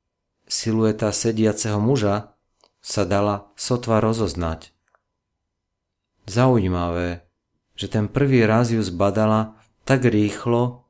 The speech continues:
a bez Michalovho upozorňovania. Prehádzovala v rukách zvláštny kameň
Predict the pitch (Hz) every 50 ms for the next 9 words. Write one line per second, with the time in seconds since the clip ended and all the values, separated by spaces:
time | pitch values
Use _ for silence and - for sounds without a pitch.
0 | _ _ _ _ _ _ - - 95 95 113 107 101 104 120 131 131 - 147 147
1 | 147 135 131 143 151 147 123 - 120 104 95 95 92 90 92 90 87 87 87 85
2 | 85 85 85 85 87 90 _ _ _ _ _ _ _ _ _ _ _ _ _ _
3 | _ _ _ _ _ _ _ _ _ _ _ _ _ _ _ _ _ - - 165
4 | 170 165 165 143 110 113 107 104 107 104 98 95 85 95 107 117 120 - 117 113
5 | 110 104 101 98 104 101 104 107 107 - - 92 82 - - 95 98 98 101 101
6 | 101 101 107 -